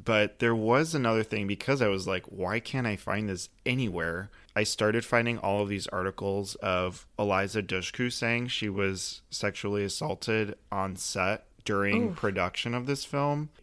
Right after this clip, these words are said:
Speaker 2: And she was only twelve when she filmed this. That's dark.
Speaker 1: And I don't know if there was anything recent happening with that case, but yeah, I think the accusation alone would have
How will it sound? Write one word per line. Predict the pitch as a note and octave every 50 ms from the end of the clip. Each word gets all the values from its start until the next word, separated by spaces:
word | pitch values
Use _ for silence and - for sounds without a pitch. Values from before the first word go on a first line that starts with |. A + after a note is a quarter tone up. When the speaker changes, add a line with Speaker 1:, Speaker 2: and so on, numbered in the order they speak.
| - - -
Speaker 2:
And | A3+ G#3 G#3
she | - - B3
was | B3+ D4 E4+ - -
only | D4+ A#3+ A3 G3
twelve | - - - G3+ F#3 F#3 F3 F3 F3 F3+ -
when | F#3 F3+
she | F3 - - F3+
filmed | - - F3+ F3+ F3+ F#3
this. | - - A#2 G#2 - F3+ - - - - - _ _ _
That's | - G3+ G#3 G3+ - -
dark. | - D3 C3+ C#3+ C3 C3+ - - - - - _ _ _ _ -
Speaker 1:
And | A2 A2 A2+ A2+ -
I | - A#2+ B2
don't | B2 D3+ D3 B2
know | A#2+ A#2 A2+ G#2+ G#2+
if | G#2 G2 F#2+ - - - - - _ _ _
there | - A#2
was | A2+ A2 G#2
anything | G#2+ G#2 G#2+ G#2 - G#2 G2
recent | G2 G2 G2 G#2 G#2 - C3 B2
happening | C3+ C3+ C3 - - C3 C3 C3 C3 C3 C3 C3 C3 - - _ _ _ -
with | A2 A2+ - -
that | A2+ G#2+ G#2+ - -
case, | - G2+ G#2 G#2+ A#2+ B2+ - -
but | - - G2+ G2 F#2+ F2 - - _ _ -
yeah, | A2 G#2+ G#2
I | G2 G2
think | - - A#2+ A#2 A2 - - - _ _ - -
the | - - A2 A2 - -
accusation | G#2 G#2 G#2 - A2+ G2+ G#2 G#2+ G2 - - G#2
alone | G2 F#2 F2+ F2+ F#2 F2+ F2+ F#2 F#2 G2+ G#2 A2+ B2 B2+ C3 - - _ - - - -
would | G2+ G2+ G2 G2
have | F#2+ F#2 F#2 - - - -